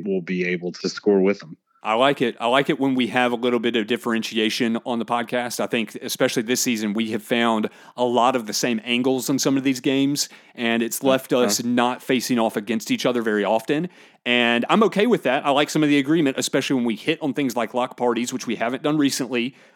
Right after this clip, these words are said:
Speaker 2: But I like some different perspectives here on the show, and I can't blame anybody for thinking that Arizona has the opportunity to pull off another upset in this one.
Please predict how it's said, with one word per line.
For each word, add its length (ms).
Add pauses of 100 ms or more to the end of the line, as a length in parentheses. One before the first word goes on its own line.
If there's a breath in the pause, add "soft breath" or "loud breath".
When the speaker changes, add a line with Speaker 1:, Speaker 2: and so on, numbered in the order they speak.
Speaker 2:
But 200
I 120
like 260
some 160
different 260
perspectives 460
here 160
on 80
the 60
show, 320
and 100
I 80
can't 240
blame 220
anybody 340
for 140
thinking 380
that 140
Arizona 520 (280 loud breath)
has 180
the 120
opportunity 480
to 60
pull 180
off 160
another 300
upset 340
in 60
this 160
one. 260